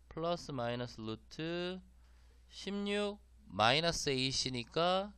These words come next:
이십일. 맞아요? 그러니까 한 근은, 작은 근은 뭐가 되는 거야? 삼분의 마이너스 사 마이너스 루트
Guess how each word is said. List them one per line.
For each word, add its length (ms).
이십일. 1000
맞아요? 420
그러니까 440
한 240
근은, 600
작은 460
근은 300
뭐가 260
되는 220
거야? 120
삼분의 640
마이너스 680
사 540
마이너스 840
루트 600